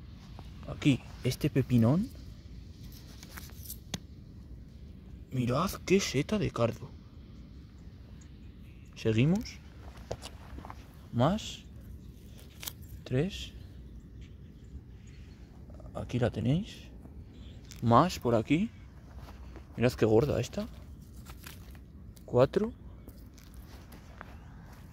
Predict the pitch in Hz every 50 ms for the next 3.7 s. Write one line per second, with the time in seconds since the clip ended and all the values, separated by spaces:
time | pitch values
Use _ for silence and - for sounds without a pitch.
0 | - - - - - - - - - - - - - - - - - - - -
1 | - - - - - - - - - - - - - - - - - - - -
2 | - - - - - - - - - - - - - - - 120 110 123 139 147
3 | 143 131 - - 127 120 117 107 - 123 120 117 107